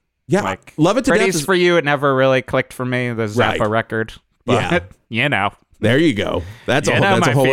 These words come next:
Speaker 1: other
Speaker 2: feelings.
Speaker 1: sub-, that's a whole other subject for you. But, uh, which, what is your favorite out of that batch?
Speaker 2: Uh, might be Love It to Death.
Speaker 1: I think it's Love It to Death for me.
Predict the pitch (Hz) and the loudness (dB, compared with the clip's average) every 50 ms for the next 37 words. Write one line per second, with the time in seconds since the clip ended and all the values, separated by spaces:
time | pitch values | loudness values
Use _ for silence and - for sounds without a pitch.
0 | 131 120 123 127 120 - 147 143 170 151 - 117 135 143 156 151 165 151 156 165 | 2 2 2 0 0 -2 -2 -2 -2 -4 -8 -6 -4 -4 -2 -2 0 0 0 2
1 | 156 151 151 139 135 131 127 127 - 156 202 214 - 160 107 - - 101 95 92 | 2 4 2 2 2 2 0 0 -2 -4 -4 -2 -2 -4 -4 -2 -2 -2 0 0
2 | 95 92 92 131 135 120 135 139 113 117 120 160 214 202 - 202 185 196 190 190 | 0 0 0 0 0 2 0 0 2 2 2 2 0 0 0 0 0 0 2 0
3 | 208 190 160 143 - 143 120 110 101 95 92 92 90 92 87 87 82 - 76 78 | -2 -2 -2 -2 0 0 0 2 0 0 -2 -2 -2 -2 -4 -4 -6 -6 -10 -12
4 | 78 - - - - _ _ _ _ - - _ _ - _ _ _ _ _ _ | -12 -14 -16 -18 -20 _ _ _ _ -20 -20 _ _ -20 _ _ _ _ _ _
5 | _ - 139 143 143 147 147 147 147 151 151 147 151 151 - - _ - 139 143 | _ 0 2 4 4 4 4 4 4 4 4 4 2 0 -2 -8 _ -16 -14 -12
6 | 147 147 156 165 190 226 247 254 - _ - 214 214 240 254 233 220 226 - 220 | -12 -12 -10 -10 -10 -10 -10 -12 -16 _ -6 -6 -4 -2 -2 -2 -2 -2 -2 -6
7 | - - - 208 - - 240 233 226 - - 165 - 202 196 190 185 196 196 196 | -6 -8 -14 -14 -10 -10 -8 -8 -8 -8 -8 -2 0 0 0 0 0 0 0 0
8 | 196 175 185 180 190 196 175 - - 190 190 196 196 180 127 98 | 2 0 0 0 0 0 -2 -2 -2 -2 0 2 2 2 0 0